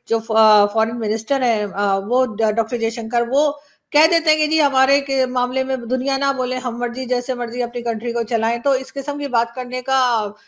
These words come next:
अ, की हिम्मत या इस तरह की बात करने के लिए हौसला आपको तभी आता है जब आपकी इकोनॉमी अच्छी हो, क्योंकि वो किसी से ये नहीं कह रहे कि जी आप हमें जो है लोन दे दीजिए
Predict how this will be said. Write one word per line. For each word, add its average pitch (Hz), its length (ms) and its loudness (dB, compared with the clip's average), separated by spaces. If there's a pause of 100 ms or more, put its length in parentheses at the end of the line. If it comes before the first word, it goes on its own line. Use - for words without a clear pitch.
(240)
अ, 190 200 4
की 190 160 -6
हिम्मत 247 420 0
या 247 120 4
इस 240 80 0
तरह 240 240 -2
की 240 120 -10
बात 214 340 0
करने 240 280 -2
के 240 360 -6
लिए 247 120 -2
हौसला 202 300 0
आपको 240 200 0
तभी 233 280 -2
आता 233 220 0
है 269 60 -2
जब 247 140 -2
आपकी 226 240 -2
इकोनॉमी 240 460 -6
अच्छी 208 280 -6
हो, 165 220 -6 (360)
क्योंकि 214 240 -2
वो 226 160 0
किसी 233 320 -6
से 247 140 -2
ये 220 160 -2
नहीं 233 140 -4
कह 226 160 0
रहे 214 140 0
कि 214 140 0
जी 214 120 -4
आप 208 220 0
हमें 208 320 0
जो 202 100 2
है 196 100 0
लोन 196 280 -2
दे 196 140 2
दीजिए 190 420 -4